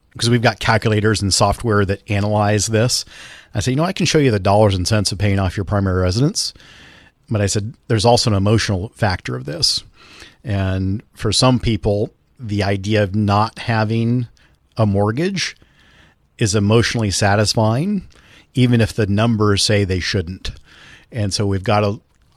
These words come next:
I like to use the facts and the logic and the data, uh, but also factor in the emotional impact. And there's times where I've gone through and say, "You know what? I, we probably don't need to pay this off."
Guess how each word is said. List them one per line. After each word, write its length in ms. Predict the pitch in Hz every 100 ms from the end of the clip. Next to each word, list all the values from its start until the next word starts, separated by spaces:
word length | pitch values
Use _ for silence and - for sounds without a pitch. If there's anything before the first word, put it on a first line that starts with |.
| _
I 180 | 104 123
like 280 | 127 117 -
to 80 |
use 340 | 107 101 107 -
the 120 | 104
facts 500 | - 104 98 110 -
and 80 | 101
the 80 | 92
logic 480 | 87 95 101 120
and 80 | 107
the 120 | 92
data, 600 | 90 90 101 101 135 214 - _ - - - - -
uh, 240 | 98 98
but 180 | - 110
also 300 | 107 113 107
factor 340 | - 101 -
in 100 | 101
the 100 | 95
emotional 520 | 92 95 104 - 98
impact. 600 | 98 95 104 92 95 - - - - -
And 180 | - 120
there's 160 | 117 -
times 400 | 139 143 135 117
where 140 | 107
I've 360 | 107 104 110 139
gone 220 | 113 98
through 140 | -
and 80 | 110
say, 80 | 113
"You 80 | 110
know 80 | 147
what? 180 | 180 _ - - _ _ -
I, 80 | - -
we 200 | 113 117 _ _ _
probably 180 | 139 120
don't 160 | 127
need 140 | 123 123
to 60 |
pay 180 | 113 123
this 240 | 117 113 123
off." 400 | 113 143 -